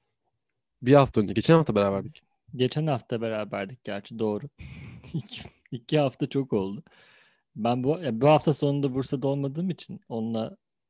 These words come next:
Speaker 2: iki hafta geçmiş gibi oldu kafamda ama bir hafta önce be-, evet, bir hafta önce beraberdik. Ee,
Speaker 1: <laughs> Evet.
Speaker 2: daha sonrasında yine böyle kısa bir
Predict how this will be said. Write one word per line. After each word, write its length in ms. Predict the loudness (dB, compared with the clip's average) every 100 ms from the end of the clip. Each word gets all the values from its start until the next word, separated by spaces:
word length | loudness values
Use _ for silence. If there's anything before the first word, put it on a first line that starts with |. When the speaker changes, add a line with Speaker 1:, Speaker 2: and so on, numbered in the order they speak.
| -14
Speaker 2:
iki 260 | -14 -4 -2
hafta 240 | -2 -6
geçmiş 360 | -8 -8 -14 -18
gibi 180 | -12 -10
oldu 240 | -10 -10
kafamda 500 | -10 -8 -8 -6 -6
ama 200 | -6 -6 _ _ _ _ _ _ _ _ _ _ _ _ _ _ _ _ _ _ _ 0
bir 140 | 4
hafta 300 | 4 2 -4
önce 260 | -6 -6 -8
be-, 120 | -4
evet, 380 | -2 -2 -4 -16 _
bir 120 | 2 4
hafta 300 | 4 4 0
önce 260 | 4 6
beraberdik. 760 | 6 6 6 4 4 -2 -10 -16 -8
Ee, 60 | -4
Speaker 1:
<laughs> 440 | -4 -6 -10 -12 -12
Evet. 440 | -12 -12 -16 -18 _ _
Speaker 2:
daha 320 | -4 4 6 6
sonrasında 640 | 4 2 0 -4 -2 -2
yine 280 | 0 -2 -2
böyle 220 | -4 -6
kısa 400 | -12 -4 -4 0
bir 220 | -2